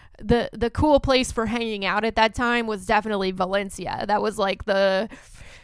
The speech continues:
the main, uh, capital of Santa Clarita or something. Um, and,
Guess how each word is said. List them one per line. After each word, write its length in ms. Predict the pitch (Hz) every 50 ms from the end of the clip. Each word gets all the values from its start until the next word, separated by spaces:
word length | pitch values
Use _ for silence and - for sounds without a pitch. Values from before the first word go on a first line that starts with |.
| - - -
the 100 | - 226
main, 460 | 214 220 226 226 226 214 220 214 220
uh, 460 | 220 196 196 196 196 196 170 185 202 214 - -
capital 520 | - 320 - 233 226 - 220 202 196 202
of 220 | 196 185 180 - - -
Santa 300 | - - - 220 208 202
Clarita 320 | - 208 196 202 208 202
or 120 | 196 196 202
something. 460 | 196 208 196 196 - 190 190 202 - - _ _
Um, 480 | - 220 226 208 202 202 196 202 202 214 _ _ _
and, 480 | - 240 240 220 220 220 220 220 - -